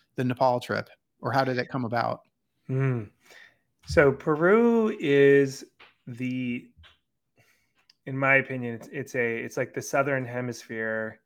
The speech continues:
Speaker 2: sister or brother
Speaker 1: Mm-hmm.
Speaker 2: to Nepal. I don't know if you remember, I think it was, like, nineteen ninety-nine or two thousand, there was some prophecy that was going around for a while where on the turn of the s-, you know, the turn of the year, something was supposed to happen. And,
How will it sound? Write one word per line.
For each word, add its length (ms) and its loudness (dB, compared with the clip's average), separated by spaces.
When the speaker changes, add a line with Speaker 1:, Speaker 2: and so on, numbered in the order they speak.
Speaker 2:
sister 600 -4
or 120 -6
brother 600 -6
Speaker 1:
Mm-hmm. 140 -10
Speaker 2:
to 400 -12
Nepal. 580 -4
I 60 -10
don't 80 -4
know 120 0
if 120 -2
you 80 -2
remember, 840 0
I 40 -16
think 180 -10
it 60 -8
was, 160 -10
like, 200 -6
nineteen 360 -8
ninety-nine 640 -4
or 80 -8
two 180 -14
thousand, 380 -4
there 80 -6
was 120 -6
some 200 -4
prophecy 920 -4
that 80 -10
was 100 -16
going 220 -6
around 240 -4
for 100 -14
a 60 -10
while 400 -2
where 240 -6
on 80 -10
the 80 -12
turn 260 -8
of 80 -10
the 180 -18
s-, 60 -20
you 60 -20
know, 100 -14
the 120 -16
turn 340 -10
of 140 -14
the 80 -16
year, 260 -6
something 420 -14
was 120 -18
supposed 180 -14
to 80 -12
happen. 520 -10
And, 120 -16